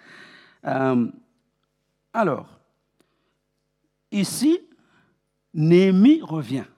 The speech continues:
Et Néhémie se rend compte de l'état dans lequel, le, ce que vous avez lu, la Bible dit que Néhémie a vu le mal qu'Éliachib était en train de faire. Le mal dans lequel on conduisait le peuple.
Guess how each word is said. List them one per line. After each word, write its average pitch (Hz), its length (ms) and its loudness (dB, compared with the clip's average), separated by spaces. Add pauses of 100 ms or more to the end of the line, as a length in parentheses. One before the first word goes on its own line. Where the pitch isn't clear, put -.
(1040)
Et 190 140 4
Néhémie 214 400 6
se - 100 -6
rend 226 180 -2
compte 226 340 -4
de 170 100 -2
l'état 170 560 0
dans 151 180 -4
lequel, 139 560 -6
le, 151 120 -8 (120)
ce 170 140 -12
que 277 100 -10
vous 208 160 -6
avez 143 180 -2
lu, 233 160 -8 (200)
la 160 160 -6
Bible 233 260 -6
dit 208 120 -4
que 196 140 -10 (200)
Néhémie 185 460 2 (180)
a 165 140 -4
vu 165 180 -2
le 185 140 0
mal 147 840 -2 (720)
qu'Éliachib 190 680 0
était 165 180 -4
en 165 100 0
train 156 160 -2
de 131 100 -4
faire. 113 460 -12 (720)
Le 185 180 -2
mal 240 380 0
dans 196 120 0
lequel 240 420 -2
on 165 100 -2
conduisait 175 440 -2
le 147 120 -10
peuple. - 400 -14